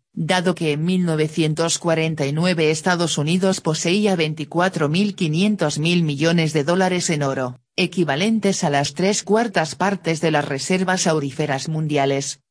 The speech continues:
por lo que sus reservas solo podrían cubrir la tercera parte de sus obligaciones al exterior. Fue la insuficiencia de oro, lo que propició el notable incremento de la participación de las divisas,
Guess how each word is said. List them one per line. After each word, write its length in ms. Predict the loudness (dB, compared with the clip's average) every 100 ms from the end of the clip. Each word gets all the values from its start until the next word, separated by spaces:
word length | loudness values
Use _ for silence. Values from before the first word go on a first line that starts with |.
| 0
por 160 | 2
lo 140 | 4 2
que 120 | 0
sus 260 | 0 0 2
reservas 540 | 0 2 2 2 0
solo 320 | 2 2 2
podrían 540 | 0 0 2 4 4 2
cubrir 380 | -2 0 2
la 120 | 2 0
tercera 540 | -2 -2 0 0 2
parte 340 | 0 0 -2
de 100 | -2
sus 260 | -2 -2 -2
obligaciones 760 | 0 0 -2 0 2 4 2 0
al 120 | 0
exterior. 580 | -2 -4 -2 0 0 -2 -10 _ _ _ _ _ _ _
Fue 320 | 0 4 4
la 160 | 4
insuficiencia 920 | 0 -2 -4 -4 -4 0 2 2 0
de 160 | 0 0
oro, 320 | 0 -2 -4 _ -6
lo 220 | 0 0
que 140 | 0 -2
propició 600 | -4 -4 -6 2 2 4
el 160 | 0
notable 420 | -2 0 0 2 0
incremento 640 | -2 -6 -2 2 2 2
de 140 | 0 0
la 140 | 0
participación 840 | -2 -4 -6 -4 -6 -2 2 2
de 120 | 2 0
las 200 | -2 -2
divisas, 640 | -2 0 0 0 -2